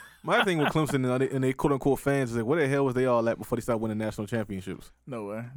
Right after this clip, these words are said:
Speaker 1: I mean, I mean, they was there because Clemson Carolina game every year. Like,
Speaker 2: Yeah,
Speaker 1: they,
Speaker 2: well.
Speaker 1: like, that kept it alive.
Speaker 2: Later for that.
Speaker 1: Yeah.
Speaker 2: Uh-huh.
Speaker 1: Um,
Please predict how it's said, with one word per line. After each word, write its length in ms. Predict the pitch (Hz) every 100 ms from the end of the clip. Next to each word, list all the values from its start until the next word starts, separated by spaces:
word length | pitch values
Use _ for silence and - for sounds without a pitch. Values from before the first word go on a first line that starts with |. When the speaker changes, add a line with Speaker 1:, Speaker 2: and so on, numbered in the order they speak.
| - -
Speaker 1:
I 80 | 143
mean, 420 | 147 139 135 135 _ -
I 100 | 240
mean, 280 | 240 190
they 100 | 202
was 160 | 339 202
there 340 | 131 135 147
because 640 | 165 143 156 139 135 139 - _ _ _ _
Clemson 380 | - 226 - 208
Carolina 500 | 196 185 165 165 151
game 320 | 139 135 127
every 220 | 120 117 104
year. 240 | 95 113 _ _ _ -
Like, 280 | 117 120 110
Speaker 2:
Yeah, 160 | - 117 143
Speaker 1:
they, 140 | 151
Speaker 2:
well. 100 | 117 - -
Speaker 1:
like, 320 | 135 127 123
that 200 | 143 160
kept 280 | 170 147 110
it 120 | 120
alive. 420 | 107 107 104 95 101 - -
Speaker 2:
Later 220 | 127 110
for 140 | 98 78
that. 120 | - _ -
Speaker 1:
Yeah. 220 | 101 64 - _ -
Speaker 2:
Uh-huh. 500 | 120 117 117 110 -
Speaker 1:
Um, 600 | 143 147 143 131 131 147